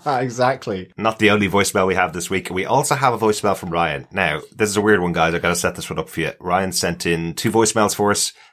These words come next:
Speaker 2: and unfortunately, one of them has the spoiler that we don't want to talk about in the main section. So this is actually Ryan's, uh, other voicemail for this week's episode. Okay? <laughs> So we will hear from Ryan again with his earlier voicemails in a couple of minutes.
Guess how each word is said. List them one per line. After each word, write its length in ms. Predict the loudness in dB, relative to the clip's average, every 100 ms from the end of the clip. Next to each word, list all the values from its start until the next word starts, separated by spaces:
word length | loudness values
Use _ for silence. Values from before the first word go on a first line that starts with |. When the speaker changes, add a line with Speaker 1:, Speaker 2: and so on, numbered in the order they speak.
| -4
Speaker 2:
and 120 | -2
unfortunately, 600 | -2 0 0 0 -2 -2 -4
one 260 | -2 0
of 60 | 2
them 140 | 2
has 340 | 4 2 2 -2
the 100 | -2
spoiler 360 | 0 2 2
that 120 | 0
we 220 | -2 -4 -2
don't 180 | -2
want 120 | -2 -4
to 40 |
talk 200 | -4 -2
about 260 | 0 -2 -4
in 160 | -8
the 80 | -4
main 180 | -4 -2
section. 420 | -2 -2 -4 -4
So 320 | -2 0 -2 -6 -20 -8
this 260 | 0 0 2
is 120 | 0
actually 260 | -2 -4
Ryan's, 480 | 0 2 0 -2 -8 _ -6
uh, 320 | -2 -2 -4 -8 _
other 180 | 2 4
voicemail 460 | 4 2 2 -2 -2
for 100 | -6
this 320 | -2 0 0
week's 220 | -2 -2
episode. 460 | -4 -4 -12 -12 -12 -10
Okay? 260 | -2 -2 -2 -6
<laughs> 160 | 0 2
So 220 | 2 0
we 100 | 2
will 140 | 0
hear 140 | 2 0
from 160 | 2
Ryan 220 | 0 2 0
again 360 | 0 -2 -4 _ _ _
with 120 | -6
his 160 | -6 -2
earlier 300 | 2 4 4
voicemails 540 | 2 -2 -4 -6 -6 -8 _
in 100 | -8
a 20 | -6
couple 160 | -6
of 60 | -8
minutes. 340 | -14 -12 -14